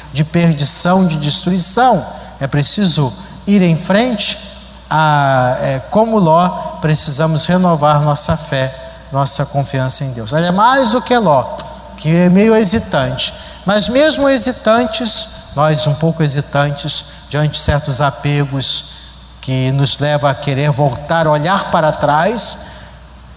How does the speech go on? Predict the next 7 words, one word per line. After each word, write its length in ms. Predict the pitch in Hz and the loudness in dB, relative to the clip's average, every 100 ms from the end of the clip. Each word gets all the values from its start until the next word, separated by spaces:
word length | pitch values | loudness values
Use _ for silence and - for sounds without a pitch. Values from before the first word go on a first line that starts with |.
| - - - | -20 -18 -6
é, 340 | 143 147 147 | -2 0 0
não 180 | 156 220 | 2 2
permitamos 640 | 214 226 226 226 202 196 - | 2 4 2 2 2 2 0
com 140 | 196 | -2
que 120 | 196 | -2
isso 180 | 190 - | -2 0
aconteça 840 | 190 226 233 - 156 151 - 156 | 0 0 -2 -2 0 0 0 -2